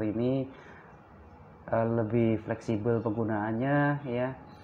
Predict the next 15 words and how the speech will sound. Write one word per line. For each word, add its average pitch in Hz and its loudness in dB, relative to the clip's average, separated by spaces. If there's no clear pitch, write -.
Kita 110 -2
bisa 113 -4
mengganti 110 0
switchnya 123 -2
sesuai 113 -2
dengan 104 0
switch 104 -2
yang 107 0
kita 104 0
miliki 123 2
yang 113 0
di 107 0
rumah, 117 2
mau 101 -4
delapan 98 -2